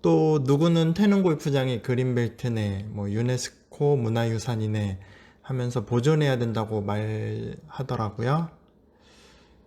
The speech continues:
이미 체육시설로 군 간부 소수가 이용하는, 이용하기 위해서 개발된 골프장이 뭐 무슨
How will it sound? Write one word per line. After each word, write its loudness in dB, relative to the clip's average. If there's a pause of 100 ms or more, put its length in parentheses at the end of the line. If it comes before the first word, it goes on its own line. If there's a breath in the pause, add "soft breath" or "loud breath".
(240 soft breath)
이미 4
체육시설로 2
군 0
간부 -2
소수가 -2
이용하는, 0 (580 soft breath)
이용하기 2
위해서 0
개발된 -4
골프장이 -2
뭐 -8
무슨 -2